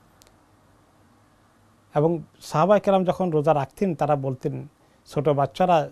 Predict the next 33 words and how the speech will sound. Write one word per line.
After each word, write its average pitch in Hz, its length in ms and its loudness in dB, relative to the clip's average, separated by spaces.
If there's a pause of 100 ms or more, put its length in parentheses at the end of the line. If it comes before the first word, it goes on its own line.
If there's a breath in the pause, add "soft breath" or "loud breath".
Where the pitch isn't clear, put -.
দিনের 165 340 0
শেষে - 400 -6
তাদের 160 260 -2
ক্ষুধা 170 340 -4
লাগলে 156 380 0
একটু, 143 220 -4
আহ, 135 1160 -6
তারা 135 200 2 (200)
কান্নাকাটি 139 440 -2
করতো 131 280 -8
খাওয়ার 127 360 -8
জন্য 123 240 -6
বা, 123 220 -6 (720 soft breath)
আহ, 127 120 -8
তারা 131 260 0
একটু 127 240 -8
কষ্ট - 280 -10
পেত, 127 240 -8 (600 soft breath)
তাদের 156 220 2 (100)
কষ্ট - 280 -4
ভোলানোর 180 640 0
জন্য 135 240 -4 (240)
সাহাবায়ে 139 420 -2
কেরাম 143 260 -4
তাদেরকে 147 380 -2
যখন 143 260 -4
মসজিদে 151 440 -4
নিয়ে 160 200 0
যেতেন, 147 300 -2 (680 soft breath)
বলতেন 143 340 0
সাথে 151 300 -6
করে 165 220 -4
তাদের 139 280 -2